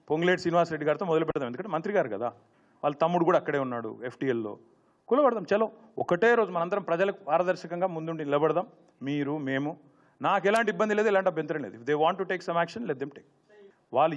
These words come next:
ఎవరి మీద యాక్షన్ తీసుకుంటారంటే నాకు అభ్యంతరం లేదు, బ్రదర్. అధికారుల మీద తీసుకోమను, ఎవరెవరి మీద తీసుకోమను,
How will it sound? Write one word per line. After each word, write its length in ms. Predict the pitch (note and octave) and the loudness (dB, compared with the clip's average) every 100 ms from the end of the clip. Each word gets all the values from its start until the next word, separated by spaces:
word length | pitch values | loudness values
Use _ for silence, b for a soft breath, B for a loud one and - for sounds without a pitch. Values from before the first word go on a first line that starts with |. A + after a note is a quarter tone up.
| B2 | 0
ఎవరి 220 | C3+ F3 F#3 | 4 4 2
మీద 140 | G3 F#3 | 2 2
యాక్షన్ 240 | F3 - E3+ | 2 0 -4
తీసుకుంటారంటే 440 | E3+ - D3 D3+ D3+ | -4 -4 -2 0 -2
నాకు 120 | B2+ | -4
అభ్యంతరం 280 | A#2 C3 B2+ G#2 | -4 -6 -6 -6
లేదు, 80 | F#2+ | -8
బ్రదర్. 200 | G2+ B2+ A#2 | -10 -6 -6
అధికారుల 360 | B2 C3+ B2+ C3 | -4 -4 -4 -6
మీద 80 | A#2+ | -10
తీసుకోమను, 440 | B2 - B2+ C3 C3+ C#3+ C#3 b b b A#2+ | -12 -10 -6 -6 -6 -10 -14 b b b 2
ఎవరెవరి 340 | D3 D#3+ E3 D#3+ | 4 4 4 0
మీద 80 | C#3 | -4
తీసుకోమను, 480 | C#3+ - C#3 C#3+ D3 | -8 -6 -6 -4 -6